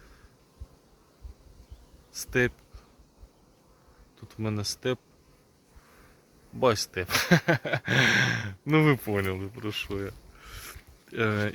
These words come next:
і багато що цвіте, е, один за одним.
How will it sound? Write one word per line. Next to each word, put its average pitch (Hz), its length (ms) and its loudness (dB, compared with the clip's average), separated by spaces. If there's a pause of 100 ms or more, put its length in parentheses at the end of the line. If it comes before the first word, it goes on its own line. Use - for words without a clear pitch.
і 123 440 4
багато 113 540 2
що 107 280 -2
цвіте, 113 800 0 (540)
е, 98 920 -4 (920)
один 110 360 2
за 101 140 -2
одним. 113 580 0